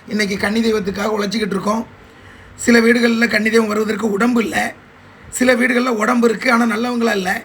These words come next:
சில வீடுகளில் இப்படி யோகம் இருக்கிறது, உடனடியாக வருகிறார்கள். இந்த த-, இந்த தம்பி வீட்டுக்கெல்லாம் நான் ரொம்ப பயந்து பயந்து தான் எடுத்து கொடுத்தேன்.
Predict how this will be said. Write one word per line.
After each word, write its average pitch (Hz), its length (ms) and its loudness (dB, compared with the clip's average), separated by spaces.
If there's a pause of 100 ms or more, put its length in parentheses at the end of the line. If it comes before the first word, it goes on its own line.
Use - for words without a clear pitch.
(400)
சில 208 300 0
வீடுகளில் 220 400 4
இப்படி 190 280 -2
யோகம் 226 340 2
இருக்கிறது, 196 460 -4
உடனடியாக 202 460 -2
வருகிறார்கள். 165 500 -6 (800)
இந்த 175 160 -2
த-, 185 160 2
இந்த 196 300 0
தம்பி 202 260 0
வீட்டுக்கெல்லாம் 240 340 2
நான் 220 100 4
ரொம்ப 214 260 0
பயந்து 214 300 0
பயந்து 226 240 2
தான் 214 100 2
எடுத்து - 220 -4
கொடுத்தேன். - 220 -12